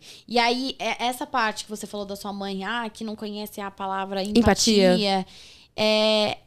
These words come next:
Speaker 1: você tinha me perguntado, ah, mas você sente muito a pressão de você saber tudo? Sim,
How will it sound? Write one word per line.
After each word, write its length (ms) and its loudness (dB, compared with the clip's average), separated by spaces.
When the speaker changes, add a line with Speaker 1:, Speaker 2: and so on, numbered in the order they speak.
Speaker 1:
você 240 -2
tinha 140 -2
me 80 -2
perguntado, 520 -4
ah, 120 0
mas 180 -4
você 80 -8
sente 340 -6
muito 300 -2
a 40 -2
pressão 340 -4
de 100 -4
você 240 -6
saber 300 -6
tudo? 480 -6
Sim, 480 -2